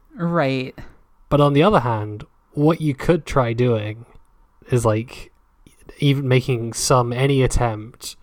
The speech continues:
Speaker 2: to be a decent father and prevent it from happening in the first place. And I know we're playing by,
Speaker 1: Totally.
Speaker 2: like, Greek prophecy rules and everything turns out to have, like, an ironic twist.
Speaker 1: Uh-huh.
Speaker 2: But I feel like it reflects really badly on Hermes that he didn't care enough about Luke to at least try that.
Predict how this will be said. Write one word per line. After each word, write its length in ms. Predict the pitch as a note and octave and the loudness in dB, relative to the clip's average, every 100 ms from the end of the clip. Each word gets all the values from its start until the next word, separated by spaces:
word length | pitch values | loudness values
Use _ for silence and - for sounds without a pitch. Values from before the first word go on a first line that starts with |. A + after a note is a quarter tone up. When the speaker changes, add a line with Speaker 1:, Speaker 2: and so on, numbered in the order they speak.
| _ - | _ -12
Speaker 2:
to 120 | - A#2+ | -6 -2
be 160 | A#2 | 0
a 80 | A2+ | -2
decent 380 | A#2 A2 B2+ A#2 | -4 -6 -6 -4
father 340 | A#2 A2+ A2+ | -2 -2 -2
and 100 | A2+ | -4
prevent 300 | - A2+ A2+ | -4 -4 -6
it 40 | C3 | -6
from 140 | B2 | -4
happening 320 | A2+ A2+ B2+ A2 | -4 -2 -2 -4
in 60 | |
the 60 | G#2+ | -2
first 280 | A#2+ A#2+ - | 0 0 -2
place. 440 | D3 D#3+ - - _ _ _ - | -4 -6 -10 -20 _ _ _ -2
And 140 | D3+ | 2
I 20 | F3+ | 4
know 140 | G#3 | 4
we're 140 | F3+ | 6
playing 160 | D#3 D3 | 4 4
by, 140 | B2+ | 2
Speaker 1:
Totally. 140 | A#2+ A#2 | 2 0
Speaker 2:
like, 200 | A#2 - _ - C3+ | -6 -18 _ -10 0
Greek 220 | C#3 C3 | 0 2
prophecy 380 | - G#2 - B2 | -4 -4 -4 -2
rules 280 | A#2+ B2 A2+ | 0 2 0
and 80 | A2 | 0
everything 360 | A2+ G#2 A2+ | -4 -4 -4
turns 280 | - A2+ A2 | -2 -4 -4
out 120 | A#2 | -6
to 60 | - | -4
have, 140 | A#2 | -2
like, 140 | A2+ A2 | -2 -4
an 80 | |
ironic 400 | A2 A2 A2 A#2+ | -4 -2 -4 -4
twist. 540 | - A#2+ A2+ - - - - _ _ - | -4 0 0 -4 -14 -18 -20 _ _ -6
Speaker 1:
Uh-huh. 440 | F3+ D#3+ B2+ E3+ - - | -2 -2 -4 -8 -8 0
Speaker 2:
But 100 | C3 | 0
I 60 | |
feel 160 | B2+ D#3 | 4 4
like 140 | D3 D#3+ | 4 2
it 40 | |
reflects 360 | C3+ - C3 - | 0 0 0 0
really 220 | B2+ A#2+ | 2 2
badly 320 | A2+ A2+ A2+ | 2 2 0
on 100 | G#2+ | -2
Hermes 360 | G#2 A#2 G#2+ G2+ | 0 -2 -2 -4
that 60 | |
he 100 | A#2 | -6
didn't 360 | A2+ A#2 G#2+ A2+ _ _ _ | -2 -4 -4 -10 _ _ _
care 300 | - C3+ A2+ | 0 2 2
enough 180 | G#2+ - | -2 -2
about 200 | B2 A#2 | 0 0
Luke 200 | A2+ A#2+ | -2 -4
to 140 | - A#2 | -2 -4
at 60 | |
least 200 | A2 - | -4 -4
try 220 | - G#2+ G#2 | -2 -2 -2
that. 320 | G#2+ C3+ | -2 -2